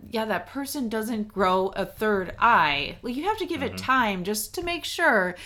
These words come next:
Speaker 2: Yep.
Speaker 1: that, like, yeah, okay, the vaccine works, but we didn't see this coming 'cause we didn't let it, wait it out long enough.
Speaker 2: No.
Speaker 1: And everyone who had the vaccine grows a third eye out of their butt.
Speaker 2: Oof. Well.
Speaker 1: Then you can see behind your back.
Speaker 2: See what's coming.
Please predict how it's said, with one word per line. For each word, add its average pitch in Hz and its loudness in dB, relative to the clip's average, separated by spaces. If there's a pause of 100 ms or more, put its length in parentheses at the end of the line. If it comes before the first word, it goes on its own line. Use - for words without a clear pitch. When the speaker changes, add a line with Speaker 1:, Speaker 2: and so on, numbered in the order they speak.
(140)
Speaker 2:
Yep. 185 -6
Speaker 1:
that, 202 4
like, 185 0
yeah, 294 8
okay, 294 0
the 277 -4
vaccine 269 -2
works, 233 -2
but 262 0
we 220 -4
didn't 247 -4
see 269 -2
this 269 -4
coming 196 -4
'cause 208 -6
we 202 -4
didn't 226 -2
let 208 2
it, 190 -4
wait 202 4
it 190 0
out 208 6
long 170 0
enough. 165 -4
Speaker 2:
No. 190 -6 (180)
Speaker 1:
And 220 0
everyone 254 2
who 262 -2
had 262 0
the 208 -8
vaccine 254 -2
grows 220 -2
a 220 -8
third 220 0
eye 214 6
out 202 4
of 196 0
their 185 -2
butt. - -2 (800)
Speaker 2:
Oof. - -4 (560)
Well. 101 -4 (160)
Speaker 1:
Then 196 -2
you 208 0
can 196 -2
see 196 -6 (100)
behind 175 -10
your 160 -8
back. - -10 (640)
Speaker 2:
See - -8
what's 90 -8
coming. 90 -4